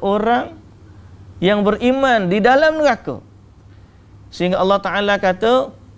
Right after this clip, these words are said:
akhir sekali syafaat dikeluarkan siapa saja yang ada dalam hatinya la ilaha illallah. Menunjukkan orang tu berada di neraka.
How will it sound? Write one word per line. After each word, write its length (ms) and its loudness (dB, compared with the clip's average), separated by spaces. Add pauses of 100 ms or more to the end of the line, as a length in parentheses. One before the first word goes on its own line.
(120)
akhir 480 -2
sekali 240 -2
syafaat 640 -2 (160)
dikeluarkan 800 -4
siapa 560 -4
saja 400 0
yang 240 -4
ada 240 2
dalam 320 0
hatinya 640 -4
la 160 0
ilaha 400 -2
illallah. 360 -2 (360)
Menunjukkan 560 2
orang 400 2
tu 480 0
berada 480 -2
di 160 -6
neraka. 400 -8